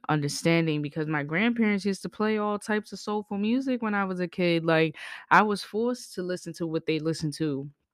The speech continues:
You know what I mean? And my grandfather used to always tell me he loved listening to everything. And that's why I like listening to everything. That's why my mom liked listening to everything. I get that traits, get those traits from him. He loves music. My grandma loved music too.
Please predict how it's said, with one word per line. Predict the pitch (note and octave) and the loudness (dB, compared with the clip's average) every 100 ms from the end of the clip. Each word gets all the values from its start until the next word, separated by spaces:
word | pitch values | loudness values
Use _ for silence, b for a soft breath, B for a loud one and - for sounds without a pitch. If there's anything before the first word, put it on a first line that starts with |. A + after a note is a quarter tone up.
| _ _ _ _ - | _ _ _ _ -2
You | E3+ | 2
know | E3 | 4
what | E3+ | 4
I | |
mean? | F3+ F#3 G3 F#3+ | 4 4 4 4
And | D#3+ D3 - B B B - | 2 -2 -6 B B B -2
my | E3 | 0
grandfather | D#3 F3+ F#3 F3+ | 4 2 4 2
used | F3 E3+ | 2 2
to | E3 | 2
always | D#3+ E3 E3 | 2 0 -2
tell | - E3+ | -2 -2
me | E3+ | -2
he | F3 G3+ | -4 -4
loved | G#3 F#3 F3 | -2 -2 0
listening | F3+ - F3+ | -4 -2 -6
to | E3+ - | -2 0
everything. | A#3+ B3 A3 E3+ E3 | 0 0 -2 -2 0
And | D#3+ D#3 B B B | 0 -2 B B B
that's | D3 E3+ G3+ | 2 4 4
why | G#3 G3 | 2 2
I | |
like | G3 G3 E3 | 2 0 -2
listening | F#3 - F#3+ F3+ | -4 -4 -6 -4
to | E3 | -2
everything. | G3+ G3+ E3+ D3 | -2 -2 -2 0
That's | D#3+ - | 0 2
why | F#3+ | 2
my | F#3 | 4
mom | F3+ F3+ A3 A#3 | 4 4 4 2
liked | G3+ E3 | 2 0
listening | E3 E3 E3+ D#3 | 2 0 2 0
to | - | 2
everything. | D#3 D#3+ D#3 D#3 | 4 2 0 -2
I | D#3 | -2
get | D#3+ F3 F3 | 0 -2 -2
that | F#3+ F#3 | -2 -2
traits, | - F#3 F3+ F3 - | -2 -2 -2 -4 -8
get | F3 E3+ | -6 -4
those | F3 E3 | -4 -4
traits | - F3+ - | -2 -2 -2
from | E3 | -2
him. | E3+ G#3+ G3 | 0 0 0
He | E3+ | -2
loves | E3 D#3+ E3 | -2 -2 -2
music. | F3 F#3+ G#3+ F#3 | 0 2 2 0
My | D#3+ D3+ | -4 -4
grandma | C#3+ F#3 G3+ G3+ | -2 0 2 4
loved | G3 G3+ F#3+ | 4 4 2
music | G3 G3+ G#3 G3+ | 0 -2 -4 -6
too. | A#3 A#3+ F3 | -2 -2 -4